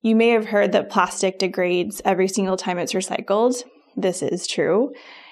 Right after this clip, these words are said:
And a big problem with the recycling world today is just the fact that, especially at the city level, we've implemented what we call single stream recycling, which means that everything goes into one bin,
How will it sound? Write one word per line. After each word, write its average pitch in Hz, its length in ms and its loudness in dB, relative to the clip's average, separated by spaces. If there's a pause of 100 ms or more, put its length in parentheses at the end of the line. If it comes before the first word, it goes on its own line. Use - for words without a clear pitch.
(200)
And 190 520 2
a 208 80 4
big 196 260 0
problem 185 720 0
with 180 500 2
the 190 920 0 (520)
recycling 269 480 4
world 202 220 4
today 180 560 2
is 190 240 2
just 180 240 -2
the 190 100 0
fact - 580 -2 (180)
that, 175 480 0 (240)
especially 202 500 2
at 190 200 -4
the 214 80 -2
city 285 340 2
level, - 560 2 (360)
we've 208 280 2
implemented 190 800 0 (380)
what 208 160 2
we 208 100 4
call 190 300 0
single 208 520 2
stream 196 440 -2
recycling, 247 600 2
which 208 220 0
means 190 260 0
that - 220 -2
everything 196 500 2
goes 180 280 0
into 185 280 -2
one 180 600 -4
bin, 240 480 2